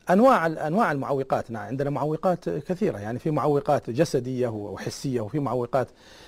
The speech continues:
م-، يعني، معنوية، في معوقات نفسية، ومعوقات اجتماعية، في معوقات يفرضها، تفرضها الظروف، ومعوقات، آه،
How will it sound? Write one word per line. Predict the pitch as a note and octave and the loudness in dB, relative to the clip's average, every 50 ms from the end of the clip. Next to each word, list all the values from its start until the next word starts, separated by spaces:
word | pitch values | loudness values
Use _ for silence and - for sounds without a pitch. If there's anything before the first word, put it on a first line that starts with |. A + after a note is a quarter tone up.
| - - | -12 -6
م-، | B2+ B2+ | -2 0
يعني، | B2 B2 C#3 C3+ A#2+ A#2 B2 A2+ | 0 2 2 2 2 2 0 0
معنوية، | B2+ D3+ C#3 C3+ C3+ C3 C3+ C3+ C3 B2+ | 2 2 2 2 2 2 2 2 0 0
في | A#2 - B2 | 0 -2 -4
معوقات | A#2 A2 C#3 C3+ B2+ - C3 G#2 A#2 | -2 -2 -2 -2 0 0 -2 0 0
نفسية، | B2+ A#2 - - D#3 C#3+ C3+ | -4 -4 -4 -4 -2 0 0
ومعوقات | B2+ A#2+ G2+ A#2 C3 B2 - C#3 B2+ C3 | 0 0 -2 -2 -2 0 0 0 0 0
اجتماعية، | C#3 B2+ - C#3 C3 C3 A#2+ A2 D3 C#3 C3 | -2 -4 -2 0 0 0 0 0 0 -2 0
في | - C#3 | -2 -2
معوقات | C3 A#2 A#2+ C#3 C3+ C#3 - D#3 D3 C#3 - - - - - - - - - | -6 -2 -2 -2 -2 0 2 2 2 2 0 -6 -20 -20 -20 -20 -20 -10 -6
يفرضها، | D3+ D3 D3 C#3 - E3 F#3 E3 D#3 D3+ D#3 C#3+ | -2 0 0 0 2 2 4 4 4 4 4 2
تفرضها | - D#3 C#3+ F3+ F3+ D#3 C#3+ | 2 0 2 2 2 4 2
الظروف، | D3 C3+ C3 D#3 D#3+ D#3+ D3 - | 2 2 2 2 4 4 2 0
ومعوقات، | C3 C3 - - D3 C#3+ C#3 - D3+ D3 C#3+ C3+ - C#3 | -4 -6 -2 -2 0 0 0 2 2 2 2 2 0 -2
آه، | C3+ C3 C3+ C3 C3+ C#3 C#3 | -2 -2 -2 -4 -4 -6 -8